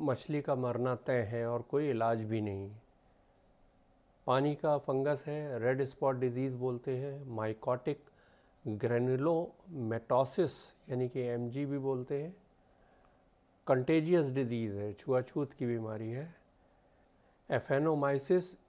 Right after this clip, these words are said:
invidens ये इस फंगस का नाम है। oomaisids है। ट्रिगर जो है इस बीमारी का वो बड़ा स्पेसिफिक है। लो टेम्परेचर और हैवी रेनफॉल में ये बीमारी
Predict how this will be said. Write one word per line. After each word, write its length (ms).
invidens 600
ये 140
इस 340
फंगस 360
का 140
नाम 360
है। 260
oomaisids 840
है। 280
ट्रिगर 360
जो 160
है 160
इस 80
बीमारी 460
का 140
वो 160
बड़ा 240
स्पेसिफिक 680
है। 140
लो 280
टेम्परेचर 680
और 180
हैवी 420
रेनफॉल 540
में 320
ये 160
बीमारी 600